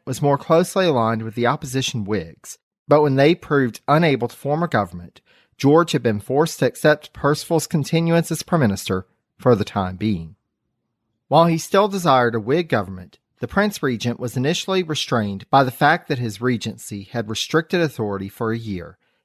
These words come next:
as was Perceval's condition in offering it to him. However, as February eighteen twelve neared, and the time-limited restrictions would end, George appeared not ready to take the bold step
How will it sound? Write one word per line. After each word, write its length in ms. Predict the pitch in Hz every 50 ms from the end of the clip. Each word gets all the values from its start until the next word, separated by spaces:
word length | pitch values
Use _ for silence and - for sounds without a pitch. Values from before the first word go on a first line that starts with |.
| _ _ -
as 320 | 139 147 160 175 175 156
was 240 | 147 135 131 127 -
Perceval's 540 | - - - 160 160 - - - 170 156 -
condition 600 | - - 151 127 107 95 - - 110 98 92 92 _ -
in 120 | - 131
offering 480 | - - 147 147 151 - - 117 101 95
it 120 | 90 - -
to 200 | - - 117 104
him. 240 | 87 82 80 71 - _ _ _ _ _ _ _ _ _ _ _ _ _ _ _ _ _ _
However, 600 | _ - 156 160 160 156 151 120 98 87 82 - _ _ _ _ _ _ _
as 180 | - 135 127 -
February 500 | - 156 160 165 185 190 185 180 170 151
eighteen 360 | 135 139 139 - - 165 147
twelve 340 | - - 131 123 123 127 123
neared, 380 | 117 101 87 87 87 87 - _ _ _ -
and 120 | - 139 139
the 80 | 131
time-limited 720 | 117 - - 147 147 151 165 165 151 139 131 127 120 123 123 -
restrictions 680 | 117 - - - 117 110 - - - 117 107 104 - -
would 200 | 127 131 156 156
end, 440 | - - 117 98 87 80 78 82 _ _ _ _ _ _ _ _ _
George 300 | - 131 131 139 143 -
appeared 380 | - - 139 135 127 117 104
not 240 | 110 123 151 190 -
ready 220 | 165 143 135 131 135
to 140 | - -
take 260 | - - 147 151 - -
the 80 | -
bold 320 | - - 120 131 147 151 -
step 420 | - - 127 104 95 - _ _